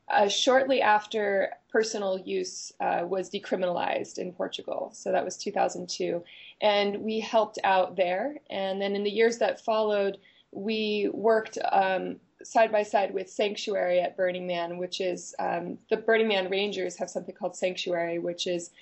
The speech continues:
a very similar service where they help people out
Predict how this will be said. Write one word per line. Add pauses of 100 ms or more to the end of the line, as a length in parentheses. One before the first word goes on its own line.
(140)
a
very
similar
service
where
they
help
people
out